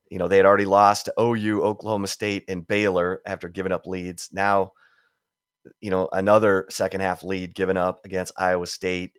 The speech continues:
And Bo Davis sort of, he was sort of speaking for Longhorn fans at that point.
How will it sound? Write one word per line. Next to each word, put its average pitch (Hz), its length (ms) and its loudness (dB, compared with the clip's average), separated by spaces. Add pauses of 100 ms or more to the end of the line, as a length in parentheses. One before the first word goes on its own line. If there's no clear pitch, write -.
And 90 380 -4 (300)
Bo 104 220 -2
Davis 101 340 -2
sort 107 300 0
of, 92 200 2 (1000)
he - 260 -10
was 117 100 -2
sort 135 180 2
of 104 60 2
speaking 147 480 -4
for 117 160 0
Longhorn 113 560 4
fans 120 680 0
at 98 180 -6
that 98 300 -2
point. 87 340 -2